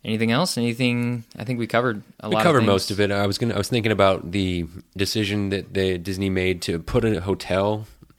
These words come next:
Speaker 2: o-, over, uh, downtown Disney,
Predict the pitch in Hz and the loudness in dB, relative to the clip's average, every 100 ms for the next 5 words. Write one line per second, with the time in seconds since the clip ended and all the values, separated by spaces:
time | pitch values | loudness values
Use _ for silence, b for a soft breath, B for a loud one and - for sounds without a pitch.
0 | b b b b - - - 98 98 95 | b b b b -10 -6 2 2 4 4
1 | 92 90 87 85 98 95 98 90 98 95 | 4 2 -2 -2 -2 -2 -4 -2 -2 -2
2 | 92 92 - | -4 -4 -10